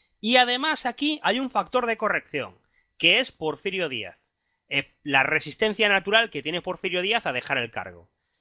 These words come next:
Bien, entonces Porfirio tiene un valor de dos. Entonces, imaginemos el siguiente caso. Eh, tú tienes tres puntos de lealtad. Porfirio Díaz aporta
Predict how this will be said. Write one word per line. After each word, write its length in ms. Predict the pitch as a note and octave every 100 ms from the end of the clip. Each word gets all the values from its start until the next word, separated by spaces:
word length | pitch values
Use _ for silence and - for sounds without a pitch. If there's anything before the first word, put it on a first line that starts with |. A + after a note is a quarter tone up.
| _
Bien, 200 | D3+ B2+
entonces 360 | C3+ F3+ D3 -
Porfirio 480 | F3+ F3 C4+ D4+ C#4+
tiene 160 | B3+
un 100 | A#3+
valor 400 | G#3+ A#3 D4 C#4+ -
de 220 | C3+ C3
dos. 440 | C#3 B2+ - - _ _ _ _ _ -
Entonces, 580 | D#3 G3+ D3+ A#2 - _ _
imaginemos 560 | F3+ F#3 G3+ A#3+ C#4+ B3
el 80 | F#3
siguiente 360 | F#3 E3+ C#3
caso. 380 | G#2+ F#2 F#2+ F2+ _ _ _ _
Eh, 480 | C#3+ C#3+ C3+ C3+ - _ -
tú 120 | A#3
tienes 540 | B3 C4+ D#4 - - _
tres 240 | - D4 -
puntos 320 | A#3 A3 F3+
de 80 | E3+
lealtad. 380 | C3 A#2 F#2+ - _ _ _ _ _ _ _ _
Porfirio 400 | E3 - B3 C4
Díaz 280 | C4 D4+ G3
aporta 500 | E3+ A#3+ C4+ D#4+